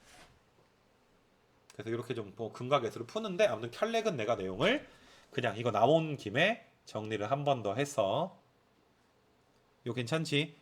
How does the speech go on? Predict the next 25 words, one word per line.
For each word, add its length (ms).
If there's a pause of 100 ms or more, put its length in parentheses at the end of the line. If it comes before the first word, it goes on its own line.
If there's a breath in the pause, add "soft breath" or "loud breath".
얘들아, 220
내가 220
아까도 440
다른 360
유형 220
갖다가도 400
잔소리 380
좀 140
했지만, 540
얘들아, 160
너희는 600 (340 loud breath)
아까 320
내가 180
알피엠에서 560
보여준 320
문제를 280
보면서 680 (460 soft breath)
봐봐, 280
얘들아, 280 (260 loud breath)
실력이 580
있다는 360
건, 400 (680 soft breath)
아, 220
이 240
부분에서는 920